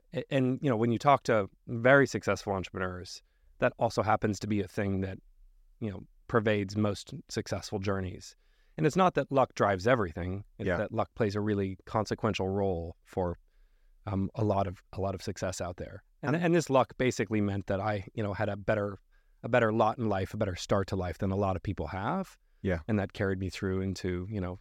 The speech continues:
Speaker 1: selling this business, and Founders Pledge is a direct result of that success and the, and the problems that I faced in trying to give away money to charity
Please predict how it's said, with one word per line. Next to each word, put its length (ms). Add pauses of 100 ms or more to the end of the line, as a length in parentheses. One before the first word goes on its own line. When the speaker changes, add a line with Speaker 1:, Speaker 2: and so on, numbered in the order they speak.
Speaker 1:
selling 300
this 120
business, 480
and 240 (520)
Founders 300
Pledge 220
is 160
a 120 (100)
direct 320
result 380
of 440
that 200
success 540
and 180
the, 100 (100)
and 100
the 40
problems 480
that 100
I 100
faced 400
in 120
trying 280
to 80
give 160
away 160
money 380
to 140
charity 480